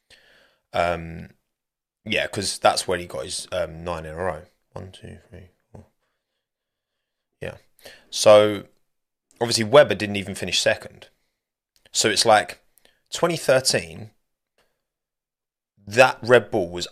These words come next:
only dominant in the hands of Sebastian Vettel, because Webber didn't even finish second. So it's like, you say dominant car, but if only, if only one driver can make a car dominant,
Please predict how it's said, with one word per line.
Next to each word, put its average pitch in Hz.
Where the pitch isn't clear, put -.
only 127
dominant 101
in 90
the 87
hands 87
of 82
Sebastian -
Vettel, -
because 92
Webber 117
didn't 98
even 98
finish 87
second. -
So 113
it's 110
like, 107
you 117
say 143
dominant 117
car, 87
but 80
if 113
only, 127
if 135
only 175
one 151
driver 123
can 95
make 98
a 92
car 90
dominant, 82